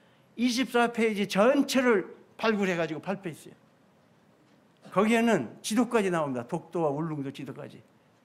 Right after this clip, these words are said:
지금까지 감춰져 있던 걸 발표했어요. 저는 그때 그랬습니다. "이제 한일 간의 독도 문제는 끝났다." 일본 최고 기관에서, 어, 이거 한국 땅이라고 하는 서류가 다 발견됐어요.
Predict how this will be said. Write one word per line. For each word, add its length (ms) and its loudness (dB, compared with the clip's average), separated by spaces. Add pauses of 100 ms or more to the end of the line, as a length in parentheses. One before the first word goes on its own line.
(360)
지금까지 440 2
감춰져 380 -2
있던 280 0
걸 220 2
발표했어요. 600 -4 (460)
저는 280 2
그때 240 -2
그랬습니다. 600 -4 (840)
"이제 500 4
한일 680 0
간의 300 0
독도 260 -8
문제는 240 -6
끝났다." 520 -2 (480)
일본 380 2
최고 440 2
기관에서, 580 2 (600)
어, 180 4
이거 120 4
한국 320 2
땅이라고 340 4
하는 220 2
서류가 360 -2
다 180 -2
발견됐어요. 640 -6